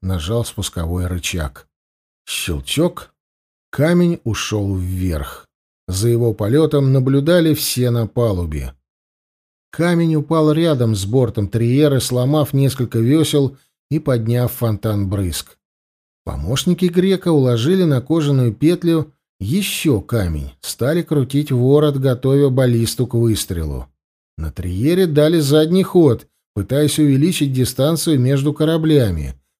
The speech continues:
выйти из зоны обстрела. На тирских кораблях баллист не было.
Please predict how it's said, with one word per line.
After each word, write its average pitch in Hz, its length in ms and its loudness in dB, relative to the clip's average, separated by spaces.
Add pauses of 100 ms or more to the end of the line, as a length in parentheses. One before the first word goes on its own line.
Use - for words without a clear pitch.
выйти 135 440 2
из 131 140 2
зоны 131 360 0
обстрела. 117 800 -2 (920)
На 104 180 -2
тирских 117 500 -2
кораблях 120 640 0
баллист 120 480 0
не 160 240 2
было. 73 400 -4